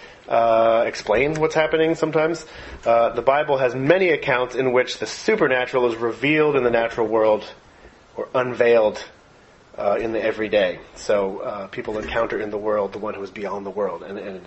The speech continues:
and it's, and it's a source of great fear. Um,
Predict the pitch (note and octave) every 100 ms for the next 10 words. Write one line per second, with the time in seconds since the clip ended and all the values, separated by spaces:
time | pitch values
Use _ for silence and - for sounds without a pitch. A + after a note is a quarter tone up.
0 | F#2 G2 F#2+ - - - F#2 - - -
1 | - - F#2+ G2 F#2+ - - - - -
2 | - - - - F#2 D#2 - - - -
3 | _ - - - - - - - - -
4 | F#2+ F2+ F2+ F2+